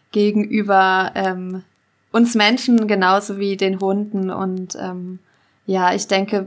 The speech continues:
wie du auch sagst, da braucht's vielleicht auch eine gewisse Zeit und vielleicht ist es ein guter Weg, um die Menschen da abzuholen und dann irgendwie auch dahin zu bringen, ähm, ja, dass es, dass es diese Wörter eigentlich nicht braucht und dass es vor allem auch keine Korrektur des Hundes braucht.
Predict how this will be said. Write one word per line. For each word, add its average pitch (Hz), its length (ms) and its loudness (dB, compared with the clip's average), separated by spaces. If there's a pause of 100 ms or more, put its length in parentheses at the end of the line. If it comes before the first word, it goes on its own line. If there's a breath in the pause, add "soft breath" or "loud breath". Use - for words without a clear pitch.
(120)
wie 214 140 0
du 202 160 4
auch 190 120 4
sagst, 196 420 0
da 196 80 2
braucht's 190 340 -2
vielleicht 202 220 -4
auch 190 160 -4
eine 202 80 -4
gewisse 190 340 -6
Zeit 190 360 -4
und 202 100 -8
vielleicht 196 240 -6
ist - 180 -8
es 190 120 -10
ein 196 100 -8
guter 196 440 -4 (360 loud breath)
Weg, 214 340 4
um 190 220 -4
die 190 80 -6
Menschen 185 400 -8
da 190 120 -2
abzuholen 196 640 -8
und 190 160 -6
dann 190 160 -2
irgendwie 196 640 -6 (480 loud breath)
auch - 240 0
dahin 196 320 -2
zu 214 160 -2
bringen, 190 540 -4
ähm, 190 560 -10 (440)
ja, 185 180 -4
dass 190 180 -8
es, - 200 -8
dass 196 200 -6
es 202 100 -6
diese 202 280 0
Wörter 202 340 4
eigentlich 190 300 -4
nicht 190 200 -6
braucht 180 360 0
und 190 80 -6
dass 190 140 -8
es 190 100 -10
vor - 120 0
allem 175 200 -2
auch 175 160 -6
keine 185 240 -8
Korrektur 190 500 -10
des - 240 -14
Hundes 196 260 -10
braucht. 196 540 -12